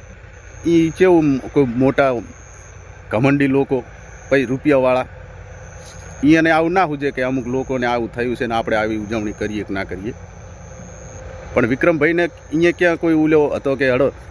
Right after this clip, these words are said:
એમ પીના પણ લોકો હતા, મરનાર વ્યક્તિઓ જે હતા એમાં ઘણા બધા, પણ એક દુઃખની લાગણી એમને પણ વ્યક્ત કરી અને પોતાનો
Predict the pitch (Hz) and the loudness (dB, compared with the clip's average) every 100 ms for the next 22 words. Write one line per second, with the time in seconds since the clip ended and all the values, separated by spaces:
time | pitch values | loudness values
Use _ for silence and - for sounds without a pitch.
0 | - - 135 156 156 160 160 151 143 143 | -20 -4 0 0 2 2 2 2 0 0
1 | 143 131 113 135 123 117 120 123 110 117 | 2 0 2 2 2 -2 -2 0 0 -2
2 | - 117 107 113 92 110 104 110 117 - | -2 -4 -2 -2 0 0 0 -2 -8 -14
3 | - - - 131 120 110 - - - - | -18 -16 -6 -2 -2 -4 -12 -20 -20 -18
4 | - 156 165 - - - - - - - | 0 2 2 -6 -20 -20 -20 -20 -20 -20
5 | - - - 143 139 151 160 165 147 139 | -20 -20 -8 -8 0 0 4 4 6 4
6 | 151 143 139 143 143 131 135 - - 143 | 2 -2 0 0 -2 0 0 -2 -2 -2
7 | 165 - - - - - 123 123 110 - | -2 -10 -20 -20 -14 -6 -2 -2 -4 -8
8 | - - 120 127 123 98 | -20 -8 0 0 0 -4